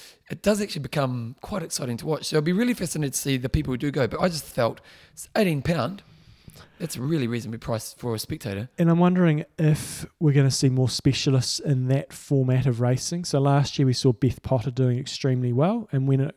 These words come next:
Speaker 2: went on to the triathlon racing, she probably didn't match quite those same standards. Maybe she was in better condition when she was doing that than when she was later on. She's a really good athlete, but she was a dominator in, in that format. Um, whether or not we see,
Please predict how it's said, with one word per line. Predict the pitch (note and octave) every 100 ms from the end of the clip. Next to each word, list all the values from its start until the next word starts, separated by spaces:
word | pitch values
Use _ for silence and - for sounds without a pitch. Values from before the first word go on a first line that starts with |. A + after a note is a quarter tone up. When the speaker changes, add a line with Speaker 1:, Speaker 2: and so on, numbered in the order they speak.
| _
Speaker 2:
went | C#3+ C#3+ -
on | C#3+ C3+ B2
to | - B2+ A#2+ B2
the | C3+ B2+
triathlon | - C3 C3+ D#3 - C#3 A#2+
racing, | A#2+ A2+ - F3 G#3+ - - -
she | -
probably | - C#3+ C3
didn't | B2 B2+ B2
match | C3 D#3+ - - -
quite | - C#3 C#3 D3
those | C3 B2
same | - C3+ B2+
standards. | - C#3+ E3+ G#3+
Maybe | A3 A3+ F#3+
she | -
was | D#3+ C#3
in |
better | B2 C#3+ C3+
condition | B2+ C#3 - C#3+
when | C#3 C3+
she | C#3+
was | B2+
doing | D3 C3+
that | C3+ C#3 C#3+
than | C3
when | C3 C3
she | -
was | C3 C3+ C3+
later | C3 C3+ C#3+
on. | C#3 - - -
She's | - D#3
a | C3
really | C#3+ C#3
good | C3 C3+
athlete, | C#3+ - D#3
but | D3+ -
she | E3
was | C3 A2+ B2+ - -
a | B2+
dominator | C#3+ D3 C#3+ B2 A2 C3
in, | A#2+ B2+
in | C3
that | B2 C#3+
format. | - D3 B2 B2+ - - - - C3
Um, | B2+ B2+ B2+
whether | C#3+ C#3 C#3 C3+
or | B2+
not | C3+
we | C3 B2
see, | - C3+ B2